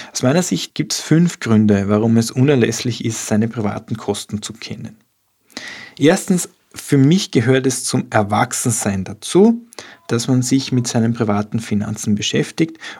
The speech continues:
und dafür auch Verantwortung übernimmt. Es mag schon sein, dass das nicht unbedingt so großen Spaß macht,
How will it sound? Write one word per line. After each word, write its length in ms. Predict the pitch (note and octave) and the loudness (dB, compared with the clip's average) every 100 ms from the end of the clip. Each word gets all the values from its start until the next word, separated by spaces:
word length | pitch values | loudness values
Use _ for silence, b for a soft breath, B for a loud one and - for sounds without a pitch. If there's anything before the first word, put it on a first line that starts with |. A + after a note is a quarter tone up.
| - | 0
und 300 | C#3 E3 - | 2 2 0
dafür 300 | G#2+ A2+ C#3 | 0 2 2
auch 140 | A#2 - | 0 -2
Verantwortung 800 | - G#2+ A2 A2+ - G#2 G#2 | 0 0 2 0 0 0 0
übernimmt. 560 | G2+ G2+ F#2 F2+ - - _ B B B - | 0 0 -4 -8 -14 -20 _ B B B -8
Es 120 | A#2 | 0
mag 220 | G#2+ A2 | 0 0
schon 160 | A2+ G#2+ | -2 0
sein, 420 | A#2 F3 G#3 B B B | 2 2 2 B B B
dass 160 | - A2+ | -8 -6
das 180 | B2 A#2+ | -6 0
nicht 220 | A#2+ B2 | 0 2
unbedingt 440 | B2+ A2+ A2+ G#2 | 0 2 2 -2
so 100 | - | -4
großen 320 | G2 G#2 - G2+ | -8 -8 -8 -8
Spaß 340 | - F3+ F#3 | 0 0 2
macht, 260 | F3 E3+ | 0 0